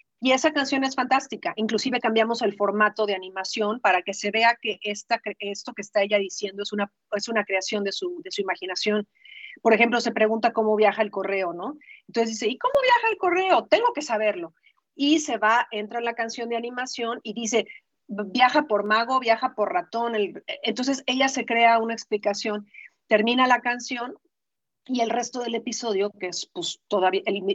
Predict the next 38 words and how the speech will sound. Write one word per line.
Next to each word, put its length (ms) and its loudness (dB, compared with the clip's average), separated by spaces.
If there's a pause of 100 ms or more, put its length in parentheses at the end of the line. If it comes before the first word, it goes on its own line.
los 120 0
episodios 380 2
son 140 2
de 140 6
once 240 4
minutos, 420 0
eso 220 -2
pasa 200 2
en 60 2
los 120 -2
primeros 360 -6
dos 200 -12
o 40 -8
tres 220 -12
minutos. 380 -8
Entonces, 200 0
el 80 0
resto 320 2
de 60 6
los 180 -4
ocho 180 -6
minutos 540 -4 (480)
estamos 680 2
aprendiendo 600 0
cómo 260 2
de 100 2
verdad 300 -2
funciona 320 -10
el 80 -10
correo 540 4
o 140 -6
cómo 220 -6
llega 300 -6
la 120 -4
comida 300 -14
al 60 -16
supermercado 800 4 (360)
o 420 4